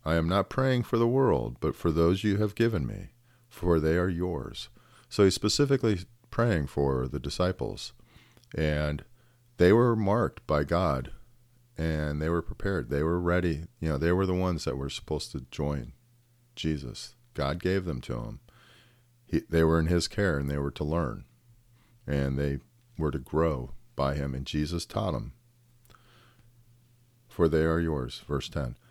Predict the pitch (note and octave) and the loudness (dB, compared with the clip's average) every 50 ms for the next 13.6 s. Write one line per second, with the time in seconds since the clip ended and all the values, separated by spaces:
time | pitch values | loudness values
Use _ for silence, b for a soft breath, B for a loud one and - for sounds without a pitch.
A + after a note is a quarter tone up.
0 | b b b b b - - F2 G2 A2 A#2 A2+ G#2+ A#2+ A#2 A#2+ G#2+ A2 F2+ - | b b b b b 0 4 4 6 6 4 4 4 2 2 2 2 0 0 -2
1 | - B1 G#1+ G#1 G1+ G1+ G#1+ - - - - _ _ _ _ _ - E2 E2+ D#2 | -4 -8 -8 -8 -8 -10 -12 -14 -14 -16 -18 _ _ _ _ _ -4 -2 0 0
2 | - E2 F2 F#2 G2+ G#2+ G2+ G#2 G#2 F2 F#2 D#2+ D2 C#2+ D#2 D2+ - E2 G2 G#2+ | 2 4 4 4 4 4 4 2 0 0 -2 -2 -2 -2 -2 -4 -2 -2 -2 0
3 | G2 C#2 G#1 A1 G#1+ - - _ _ _ _ _ _ _ _ _ - - E2+ E2 | -2 -4 -6 -8 -14 -16 -18 _ _ _ _ _ _ _ _ _ -4 0 0 0
4 | D#2 - F2 E2+ E2+ E2+ F#2 G2 F#2+ G2 F#2 - - - G#2+ G#2+ G#2+ - D#2 C#2 | 0 0 0 0 2 4 4 4 2 2 0 -2 -2 0 0 0 2 0 0 -2
5 | B1 A1+ A#1+ - - - - F#2 F#2+ F2 F2+ F#2 - - - - - - - - | -2 -4 -6 -8 -8 -2 0 0 0 2 0 0 0 0 -4 -8 -12 -14 -20 -20
6 | - - - _ B B B B B B B B D2 D#2 F2+ G2 G#2+ A2 G#2+ G2+ | -20 -20 -20 _ B B B B B B B B 4 6 6 8 8 6 6 6
7 | G#2+ A2 A2 G#2+ F#2 D#2+ D2 - - - - E2+ D#2+ D#2 D2 D2 E2 E2+ E2 E2 | 4 2 2 2 0 0 -4 -6 -10 -8 -6 -4 -4 -2 -2 0 0 0 0 0
8 | E2 D#2+ D#2 D2 D2+ D2+ D#2+ E2+ E2+ C#2 A#1 A#1+ - C#2 D2 - - F#2+ G#2+ B2+ | -2 -4 -2 -2 -2 -2 -2 -4 -4 -6 -8 -6 -6 -6 -4 0 2 2 2 2
9 | C#3 - - - - C3+ C3+ C3 B2 B2+ B2 B2+ B2 B2 B2 B2+ B2 F#2 G1+ - | 2 0 -2 0 0 2 2 2 2 0 0 0 0 0 0 0 0 0 0 -2
10 | - - - - _ _ _ _ _ _ _ _ - E2 D#2+ D#2+ D#2+ E2+ F2 F2+ | -4 -10 -16 -20 _ _ _ _ _ _ _ _ -2 0 2 2 4 4 2 2
11 | F2+ - - G2 F#2+ G2 F#2+ F#2+ - - G2 G2 A2 G#2+ D2 G#1 G#1 G1+ - - | 0 0 0 0 0 0 0 -2 -2 0 0 2 2 0 0 -2 -6 -10 -14 -18
12 | - b b b b b b b b b b b - A2+ A#2+ C3+ C#3+ D3+ C3+ - | -20 b b b b b b b b b b b 6 6 6 8 6 4 2 2
13 | - B2 A#2+ C3+ B2+ F#2+ - - - - - | 0 0 0 2 0 -2 -2 -6 -8 -12 -16